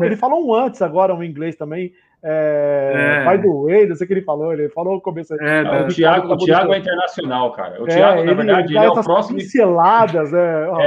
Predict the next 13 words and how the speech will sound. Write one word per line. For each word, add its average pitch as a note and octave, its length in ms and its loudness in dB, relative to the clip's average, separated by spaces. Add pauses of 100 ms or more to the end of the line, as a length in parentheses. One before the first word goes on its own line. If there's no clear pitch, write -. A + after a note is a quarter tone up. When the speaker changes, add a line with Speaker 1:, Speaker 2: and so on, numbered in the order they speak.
Speaker 3:
o E3+ 40 -2
Speaker 1:
However, G#3+ 320 6
Speaker 3:
Thiago, F3+ 320 0
ele G#3 120 4
é F#3+ 40 8
o - 20 2
Speaker 1:
however. E3 140 -2
Speaker 3:
próximo F#3+ 480 -2
integrante E3 520 0
do, F#3 60 0
Speaker 1:
However, C#3 380 -4
Speaker 3:
do C3+ 160 -8 (100)
The D3 80 0